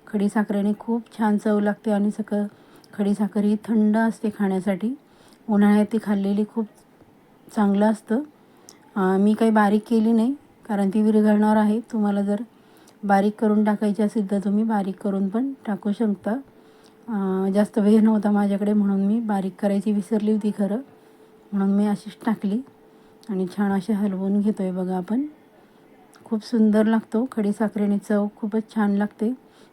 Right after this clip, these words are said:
अशा वेगळ्या प-, प्रकारे तुम्ही करून बघा मुगाच्या डाळीचा हलवा. खूपच पौष्टिक आणि खूपच सुंदर अशी रेसिपी. असं, अं, छान असं आपण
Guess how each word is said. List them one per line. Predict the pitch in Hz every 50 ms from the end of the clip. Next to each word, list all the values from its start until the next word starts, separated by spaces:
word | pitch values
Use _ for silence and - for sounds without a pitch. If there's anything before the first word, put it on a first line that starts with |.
| _ -
अशा | 214 - - 202
वेगळ्या | 196 208 196 196 202 202
प-, | 202 - 214 202 196 190 -
प्रकारे | 202 202 - 208 202 202
तुम्ही | 196 - 202 202 202
करून | - - 208 202 208 214 220 214
बघा | 214 202 185 214 262 285 - _ _ _ _ _ _ _ _ _ _ _ _
मुगाच्या | 214 190 190 185 190 190 180 196
डाळीचा | 196 196 196 196 196 180 208 208
हलवा. | 196 202 202 190 190 208 233 220
खूपच | - - 208 185 - 214 208
पौष्टिक | - - 214 202 190 175 - - 233 240 240 - - - _ _ _ _ _ _ - _ _ _ _ _ _ _ - -
आणि | 202 190 196 208 -
खूपच | - - 196 180 - 220 247 -
सुंदर | - - 240 214 202 190 185 190 202 240 269 277 - _ -
अशी | 254 240 185 - 208 196
रेसिपी. | 196 196 190 - 202 180 - 226 277 294 - - _ - - - - _ _ _ _ -
असं, | 208 - - 220 214 233
अं, | 269 - - 202 202 190 190 190 185 175 -
छान | 214 202 196 202
असं | 202 196 - 220 240 294 302 - - - _ _ _ _ _ _ _ _ _ -
आपण | 220 190 - 214 208 240